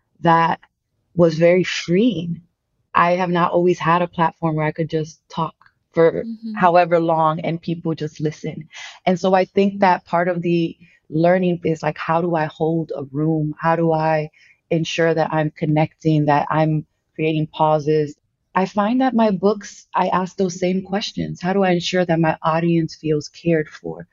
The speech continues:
Speaker 1: What are the little things I can put in here to let folks know, like, "No, I'm writing to you,
Speaker 2: Mm-hmm.
Speaker 1: right? This is for you." And I think when I was on stage, it was that same thing, looking into an audience and finding the people to make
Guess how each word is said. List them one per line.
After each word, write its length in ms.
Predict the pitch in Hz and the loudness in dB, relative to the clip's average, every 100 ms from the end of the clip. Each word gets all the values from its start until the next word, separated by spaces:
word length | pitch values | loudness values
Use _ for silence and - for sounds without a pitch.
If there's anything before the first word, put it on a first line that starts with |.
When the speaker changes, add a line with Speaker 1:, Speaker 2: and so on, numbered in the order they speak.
| - - _ | -20 -20 _
Speaker 1:
What 160 | 190 208 | 0 0
are 80 | |
the 120 | 202 175 | 2 2
little 340 | 170 180 180 | 4 4 2
things 300 | - 175 170 | 2 2 2
I 80 | 165 | 0
can 180 | - 160 | 0 -2
put 160 | 160 165 | 0 2
in 60 | |
here 160 | 165 160 | 4 2
to 80 | 156 | 4
let 200 | 156 - | 2 0
folks 280 | 151 147 165 | -4 -4 -2
know, 120 | 151 | 0
like, 160 | 151 165 | 0 2
"No, 120 | 160 | 4
I'm 120 | 175 196 | 4 4
writing 280 | 190 170 - | 4 0 -4
to 120 | 139 | -10
you, 380 | 135 135 135 123 _ _ - | -8 -6 -6 -8 _ _ -20
Speaker 2:
Mm-hmm. 160 | 180 170 | -12 -4
Speaker 1:
right? 140 | 151 | -2
This 220 | 165 165 165 | -2 -2 -2
is 160 | 165 - | -4 -6
for 280 | 156 165 170 | 0 2 2
you." 300 | 151 147 151 147 | 0 0 0 2
And 120 | 160 | 0
I 100 | 165 | 2
think 240 | 196 190 | 0 2
when 100 | 180 | 2
I 80 | 165 | 2
was 180 | 170 175 | 0 0
on 100 | 165 | 0
stage, 400 | 156 - 175 185 | -2 0 2 2
it 120 | 151 147 | 0 0
was 200 | 151 - _ _ - | -2 -6 _ _ 0
that 180 | 165 - | 0 2
same 220 | 180 165 | 0 2
thing, 280 | - 165 147 | 0 0 2
looking 260 | 156 185 | 0 0
into 220 | 175 170 165 | 0 0 -2
an 80 | 156 | -2
audience 540 | 151 156 160 156 156 | -2 0 0 0 -2
and 200 | 143 143 _ _ _ - | -4 -6 _ _ _ 0
finding 320 | 165 165 165 | 2 2 0
the 80 | 156 | -4
people 280 | - 160 156 | -4 -2 0
to 60 | 156 | 0
make 160 | 151 | -2